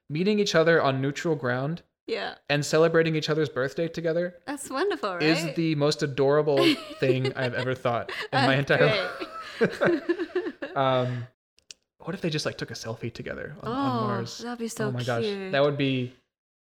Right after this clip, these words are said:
Speaker 1: th-, yeah, okay. That's, uh, my head is just, like, spinning with how cute that would be.
Speaker 2: <laughs>
Speaker 1: Well, hopefully, uh, they'll be able to do that at some point. But yeah,
Speaker 2: Yeah.
Speaker 1: that's, that's my second thing. I just think it's so cool to see that.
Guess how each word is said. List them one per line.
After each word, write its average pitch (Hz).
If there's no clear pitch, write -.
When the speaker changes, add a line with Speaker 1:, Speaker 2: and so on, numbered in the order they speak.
Speaker 1:
th-, 123
yeah, 120
okay. 120
That's, 143
uh, 135
my 139
head 135
is 120
just, 120
like, 117
spinning 120
with 113
how 113
cute -
that -
would -
be. -
Speaker 2:
<laughs> -
Speaker 1:
Well, 123
hopefully, 139
uh, 117
they'll 117
be 117
able 113
to -
do 113
that 110
at -
some -
point. -
But 180
yeah, 170
Speaker 2:
Yeah. 139
Speaker 1:
that's, 180
that's 247
my 233
second 170
thing. 147
I 151
just 202
think 170
it's 147
so 110
cool 131
to 123
see 117
that. 113